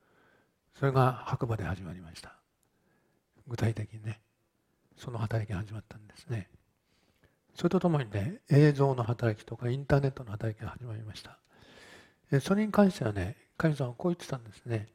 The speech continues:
何と言ってたのかっていうとですね、旧、旧種の十字架はね、スマートな教会になると。で、大爆笑でしたね。っていうのは、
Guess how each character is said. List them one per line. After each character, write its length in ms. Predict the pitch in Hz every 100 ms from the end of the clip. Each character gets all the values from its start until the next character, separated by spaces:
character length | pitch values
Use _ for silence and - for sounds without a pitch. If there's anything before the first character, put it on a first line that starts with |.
| _ _ _ _ _ _ - _
何 160 | 170 214
と 60 | 208
言 100 | 127
っ 20 |
て 160 | - 110
た 100 | 110
の 100 | 107
か 100 | 104
っ 40 |
て 140 | -
い 20 | -
う 20 |
と 80 | 120
で 80 | 107
す 100 | 127
ね、 220 | 107 104 - _ _ _ _ _ _ _ _ _ _ _ _ _ _ _ _ _ _ _ _ _ _ _ _ _ _ 127 156 170
旧、 320 | - 196 208 -
旧 280 | 233 185
種 260 | 113 - 120
の 100 | 98
十 200 | 87 90
字 120 | 95
架 140 | 98 101
は 80 | 87
ね、 220 | 87 87 _ _ _ _ _ _ -
ス 200 | - 113
マ 160 | 175
ー 20 | 196
ト 140 | 131
な 100 | 104
教 180 | - 98
会 180 | - 117
に 80 |
な 80 | 104
る 60 | -
と。 1500 | - _ _ _ _ _ _ _ _ _ _ _ _ _ -
で、 60 | 110
大 260 | 101 135 160
爆 220 | 180 -
笑 220 | - 107
で 100 | 98
し 40 | -
た 80 | 147
ね。 140 | 104
っ 880 | - _ _ _ _ _ _ _ _
て 80 | -
い 20 |
う 40 |
の 60 |
は、 60 | 139